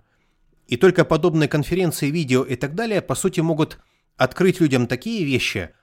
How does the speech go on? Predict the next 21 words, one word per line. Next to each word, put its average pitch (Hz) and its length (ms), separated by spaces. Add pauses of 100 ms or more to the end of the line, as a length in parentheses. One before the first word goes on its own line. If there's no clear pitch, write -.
(300)
вообще 123 320
пытаться 143 480
вести 123 400
вменяемый 120 680
диалог 123 460
на 110 100
такие 185 340
темы 120 360
и 107 100
вопросы – 107 580 (460)
которые 180 380
им 156 240
не 165 100
предложит 156 500
традиционное 139 600
академическое 131 680
сообщество. - 760 (480)
Не 127 320
берем 143 280
сейчас - 360
крайности. - 560